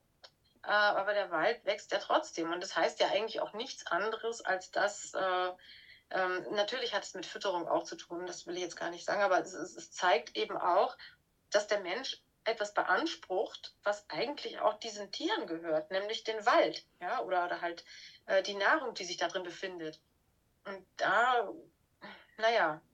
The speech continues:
gut, also das, wie gesagt, einmal das Volksbegehren, das wäre mal ein Anfang, dann Argumentationen, ähm, dekonstruieren oder, äh, prüfen und auch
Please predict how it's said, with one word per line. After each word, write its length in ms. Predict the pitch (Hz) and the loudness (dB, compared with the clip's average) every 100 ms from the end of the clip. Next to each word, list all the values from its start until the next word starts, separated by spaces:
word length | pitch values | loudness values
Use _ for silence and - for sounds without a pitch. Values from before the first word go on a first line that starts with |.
| _ _ _ _ _ _ _ | _ _ _ _ _ _ _
gut, 180 | - - - | -12 -2 0
also 180 | 233 | 2
das, 440 | 233 233 - - 208 | 2 0 -4 -14 -8
wie 100 | 226 | -6
gesagt, 360 | 233 170 151 - | -2 0 0 2
einmal 220 | 240 226 | 4 4
das 120 | 208 - | 0 0
Volksbegehren, 760 | 233 254 - - 202 196 196 | 2 2 -2 -8 0 0 2
das 180 | 208 202 | 0 0
wäre 220 | 196 190 | -2 0
mal 160 | 180 165 | 0 0
ein 120 | 165 | 0
Anfang, 540 | 202 254 - 208 202 - _ _ _ _ _ _ _ _ - - | 0 0 2 2 0 -10 _ _ _ _ _ _ _ _ -12 -2
dann 380 | 185 185 185 - - - - | -2 -2 -6 -10 -20 -4 2
Argumentationen, 1120 | 208 208 185 202 - - 226 269 247 226 220 _ _ _ - | 2 2 0 -2 -8 -4 -2 0 0 -4 -10 _ _ _ -4
ähm, 440 | 196 190 185 180 - _ - 202 - | 0 0 -2 -8 -14 _ -20 -10 -4
dekonstruieren 1080 | 240 - 220 - 214 - 226 240 226 226 196 | -2 0 -2 -4 -10 -8 -2 0 0 -2 0
oder, 300 | 190 - - | 0 0 -2
äh, 100 | - - | -8 -12
prüfen 500 | - 277 285 - 233 | -12 -10 -8 -6 -4
und 180 | 185 190 | -4 -2
auch 340 | - - - | -4 -4 -16